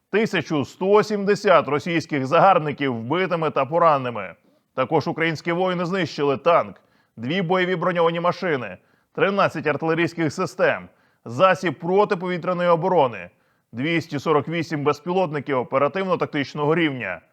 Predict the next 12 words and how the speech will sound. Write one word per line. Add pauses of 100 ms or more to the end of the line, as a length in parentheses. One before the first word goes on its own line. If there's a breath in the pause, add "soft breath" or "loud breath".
(220)
шістдесят
п'ять
одиниць
автомобільної
техніки (440)
та
дві
одиниці
спеціальної
техніки (340 soft breath)
російських
окупантів.